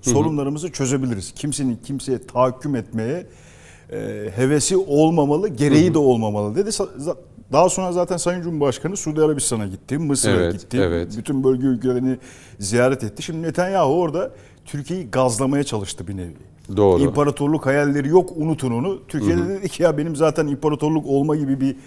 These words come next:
Speaker 2: hevesim yok." Bakın şimdi bu gaz meselesi çok önemli, tahrik meselesi.
Speaker 1: Hmm.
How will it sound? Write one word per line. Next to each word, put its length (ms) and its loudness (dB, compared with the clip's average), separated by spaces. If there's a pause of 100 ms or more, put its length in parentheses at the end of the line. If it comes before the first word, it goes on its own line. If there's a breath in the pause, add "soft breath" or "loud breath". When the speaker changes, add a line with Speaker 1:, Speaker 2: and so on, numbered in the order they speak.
(320 loud breath)
Speaker 2:
hevesim 400 0
yok." 160 -6
Bakın 180 -2
şimdi 260 -8
bu 180 -8
gaz 220 2
meselesi 440 -6
çok 220 -4
önemli, 320 -6
tahrik 360 -6
meselesi. 400 -2
Speaker 1:
Hmm. 200 -4